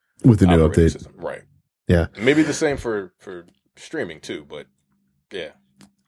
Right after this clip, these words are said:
Speaker 1: The,
Speaker 2: But
Speaker 1: the
Speaker 2: you
Speaker 1: thing
Speaker 2: can do
Speaker 1: that,
Speaker 2: that.
Speaker 1: the thing that is frustrating to me about this story is that they specifically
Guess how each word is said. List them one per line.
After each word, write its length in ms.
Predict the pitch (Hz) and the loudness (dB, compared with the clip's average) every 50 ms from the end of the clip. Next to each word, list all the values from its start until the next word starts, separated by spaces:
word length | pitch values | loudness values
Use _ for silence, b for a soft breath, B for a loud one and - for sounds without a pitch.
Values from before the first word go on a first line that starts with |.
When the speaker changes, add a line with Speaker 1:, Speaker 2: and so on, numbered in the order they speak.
| _ _ _ | _ _ _
Speaker 1:
The, 180 | - 131 143 151 | 0 2 2 2
Speaker 2:
But 80 | 143 135 | 2 2
Speaker 1:
the 60 | 143 | 0
Speaker 2:
you 60 | 131 | 0
Speaker 1:
thing 140 | - 196 247 | 0 0 0
Speaker 2:
can 60 | 302 330 | 2 2
do 60 | 269 | 2
Speaker 1:
that, 140 | 180 120 98 - | 2 0 -2 -2
Speaker 2:
that. 60 | - | 0
Speaker 1:
the 80 | 117 123 | 0 2
thing 220 | 131 - 208 262 | 2 2 0 2
that 200 | 302 277 139 101 | 0 0 0 2
is 100 | 101 110 | 0 -2
frustrating 640 | - - - 123 127 131 - 139 123 117 110 101 101 95 | 0 0 0 0 0 0 0 2 2 2 2 0 0 0
to 100 | - 98 | 0 2
me 160 | 92 98 101 | 2 2 2
about 260 | 104 113 107 113 117 | 2 2 0 0 -2
this 100 | 113 107 - | -4 -4 -2
story 260 | - 120 117 113 113 | 0 0 2 2 2
is 140 | 110 98 92 | 0 0 2
that 300 | 113 107 98 90 92 110 | 2 2 2 0 0 2
they 200 | 120 123 131 131 | 2 2 2 2
specifically 1120 | 131 - - 123 110 - - - 165 175 - 185 - 143 131 120 113 104 101 95 92 - | -2 0 0 -2 0 0 0 0 0 0 0 -2 0 2 2 2 2 2 2 0 0 -4